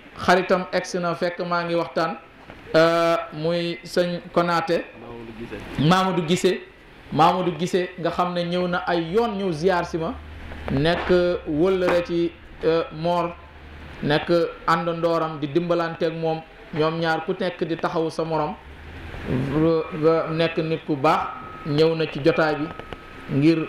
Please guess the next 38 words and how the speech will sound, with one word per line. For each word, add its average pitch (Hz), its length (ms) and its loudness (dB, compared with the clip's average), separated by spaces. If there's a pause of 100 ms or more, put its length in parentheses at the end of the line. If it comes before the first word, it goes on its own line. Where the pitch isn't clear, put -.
(680)
ndokkeel 170 520 6
wëllëreem 160 500 2 (320)
ak 151 160 0
sàkku 190 460 0
tiyaaba 160 440 2
en 160 120 -4
tant 165 240 -2
que 165 120 -4
jullit, 156 220 0 (640)
sàkku - 460 2
fi 170 120 -2
ñaan, 160 340 -2
sàkku - 440 -6
fi 165 200 0 (120)
déglu 185 300 2
lu 185 80 0
koy 175 200 -2
yokk 165 260 -4
ci 180 60 -2
Yàlla, 147 320 -2 (680)
ak 160 300 4
jàppalanteeg 165 720 2 (380)
wëllëreem 156 520 2
boo 147 100 0
xam 147 200 -6
ne 151 100 -2
Yàlla 147 240 2
boole 151 280 -2
na 147 120 -6
leen 139 180 -4
ci 151 100 -6
jamono 139 280 0
ñu 135 120 -4
ànd. 139 200 -2
Maa 151 200 0
ngi 151 80 0
rafetlu 139 380 0
teewaayam, 131 380 0